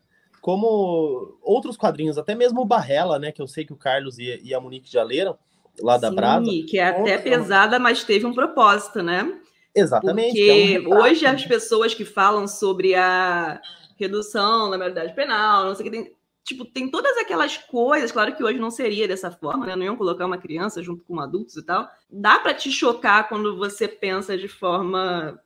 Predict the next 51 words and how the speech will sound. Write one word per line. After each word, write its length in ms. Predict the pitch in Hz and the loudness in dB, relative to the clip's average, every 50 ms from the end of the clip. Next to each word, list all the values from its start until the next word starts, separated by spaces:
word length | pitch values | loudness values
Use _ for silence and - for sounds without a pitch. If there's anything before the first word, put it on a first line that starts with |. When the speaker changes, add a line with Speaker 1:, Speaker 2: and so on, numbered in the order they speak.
| _ - - - | _ -20 -18 -12
Speaker 2:
não 180 | - 240 247 247 | -10 -10 -10 -6
tô 200 | 240 262 254 254 | -2 0 0 0
sabendo 380 | 254 254 240 208 196 196 196 185 | 0 -2 -6 -4 -2 -2 -2 -2
agora 220 | 180 208 208 185 | -2 -2 0 0
me 100 | 185 185 | 0 0
expressar, 260 | 202 196 202 196 156 | -2 -2 -4 -4 -4
mas 100 | 151 156 | -6 -6
quando 140 | - 214 202 | -4 -6 -4
você 180 | 196 - 190 - | -4 -2 -4 -2
pensa 220 | - 208 214 220 | -4 -2 -2 -2
de 100 | 185 202 | -2 -2
forma 260 | 202 196 185 190 190 190 | -2 -2 0 0 0 -2
muito 220 | 185 190 196 190 | -2 -2 -4 -4
selvagem 560 | - 240 233 226 202 196 180 165 175 180 180 | 0 0 0 2 2 2 2 2 2 2 0
nesse 220 | 175 165 170 170 180 | -2 -2 -4 -6 -6
assunto, 440 | 180 - - 165 139 131 - - 143 | -8 -8 -8 -10 -10 -10 -10 -10 -8
né? 240 | 151 156 151 - - _ _ _ _ - | -8 -8 -8 -8 -12 _ _ _ _ -4
Speaker 1:
E 280 | 151 135 131 131 135 | -2 0 2 2 0
se 180 | 127 - - 175 | 0 -2 -6 -6
for 280 | - - 156 170 202 | -2 2 4 4 4
um 120 | 220 226 208 | 4 2 0
traço 440 | - 156 147 151 151 - - - 120 | 2 4 4 4 4 2 -2 -10 -8
real 440 | 107 135 113 110 117 139 175 208 | -4 -2 0 2 2 2 2 0
da 80 | 180 165 | -2 -6
biografia 600 | - 95 90 - 107 104 - _ - 127 135 139 | -6 -6 -8 -8 -8 -14 -14 _ -10 -8 -8 -8
do, 260 | 127 107 104 98 98 82 | -6 -6 -6 -6 -6 -6
do 240 | 92 104 107 101 | -8 -10 -8 -6
Meneghetti, 760 | 101 104 104 107 104 98 107 113 127 175 - - - 123 - _ _ - | -4 -4 -4 -4 -6 -4 -2 0 0 0 -2 -4 -12 -14 -14 _ _ -2
vamos 240 | 143 165 180 175 - | -2 0 -2 -2 -2
pensar 400 | - 196 180 175 - 185 175 170 | -2 -2 -2 0 0 2 2 2
que 180 | - - 202 196 | 0 -2 -6 -6
tá, 320 | - - 175 139 110 - _ _ _ _ _ _ - | 0 2 2 2 2 0 _ _ _ _ _ _ -4
o 100 | 131 135 | -2 0
autor 520 | 139 143 143 _ - 147 160 175 190 196 | 0 -2 -4 _ -2 0 0 0 0 -2
pensou 520 | - 220 208 185 185 - - 160 156 165 | -6 -6 -8 -8 -8 -10 -6 -4 -4 -4
em 60 | 185 196 | -4 -6
traduzir 580 | 196 202 190 185 175 175 151 123 127 156 175 196 | -6 -4 -4 -4 -4 -8 -12 -12 -10 -6 -4 -4
aquilo 400 | 196 - - - 156 160 190 190 | -6 -6 -6 -4 -2 -2 -2 -4
que 120 | - 196 | -6 -6
lhe 80 | 208 202 | -8 -4
foi 160 | - 180 175 | -4 -4 -2
contado, 520 | - 220 220 214 - 170 143 135 120 - | 0 0 -2 0 2 4 4 4 4 0
aquilo 240 | - - - 156 160 | -4 -8 -8 -10 -10
que 100 | - 185 | -8 -10
lhe 100 | 175 160 | -10 -8
foi 180 | - 175 170 160 | -6 -4 -4 -2
relatado, 680 | 160 165 156 156 156 - - 143 139 147 170 185 190 | -2 -2 -2 -2 -2 -2 -2 0 0 0 0 -2 -4
e 60 | 220 | -8
ele 140 | 208 208 214 | -10 -10 -10
quer 320 | 202 - 175 170 180 180 - | -10 -8 -6 -4 -4 -6 -6
tra-, 200 | - 208 190 | -8 -8 -8